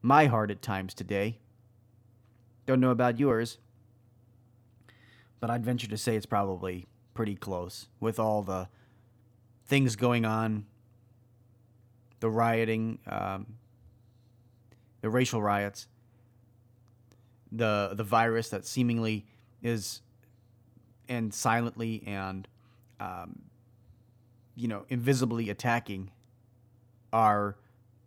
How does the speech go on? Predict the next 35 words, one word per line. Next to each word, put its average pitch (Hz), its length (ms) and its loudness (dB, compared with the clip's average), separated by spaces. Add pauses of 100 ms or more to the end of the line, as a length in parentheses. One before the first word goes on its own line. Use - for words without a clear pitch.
(1500)
our 110 100 0
friends, 113 420 0
our 104 100 0
relatives. 113 560 -2 (580)
We 123 140 -2
don't 127 120 4
know 120 80 2
whether 120 220 4
we're 120 160 0
going 120 280 2
to 113 240 -2 (360)
be 123 300 0
inflicted 120 500 -2
next. 123 240 2
It 113 60 -2
might 123 180 2
have 120 80 0
inflicted 117 520 -4 (180)
its 117 120 -16
damage 127 360 2
on 127 120 4
us. 143 320 2 (1300)
You 113 120 -2
might 120 200 2
be 120 320 0 (140)
laying 123 300 2
right 120 180 2
now 120 400 0
recuperating 120 840 -2
from 110 300 -2
coronavirus, 107 640 2
listening 120 340 -2
to 110 60 -8
this 104 100 -8
podcast. 135 580 -2